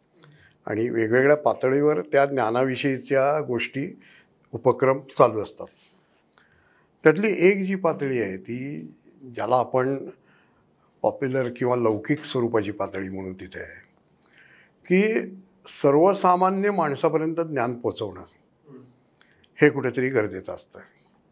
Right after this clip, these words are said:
आणि म्हणून सर्वसामान्य माणसापर्यंत ज्ञान पोचवण्याची म्हणून वेगवेगळी माध्यमं आहेत. त्यातलं एक फार महत्त्वाचं माध्यम म्हणजे ज्ञानकोश.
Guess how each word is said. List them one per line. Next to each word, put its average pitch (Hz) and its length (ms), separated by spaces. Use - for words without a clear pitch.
आणि 131 200
म्हणून 196 440
सर्वसामान्य 190 840
माणसापर्यंत 185 560
ज्ञान 175 220
पोचवण्याची 175 640
म्हणून 175 260
वेगवेगळी 170 480
माध्यमं 131 500
आहेत. 107 220
त्यातलं 165 560
एक 165 300
फार 147 200
महत्त्वाचं 147 560
माध्यम 143 380
म्हणजे 143 260
ज्ञानकोश. 113 600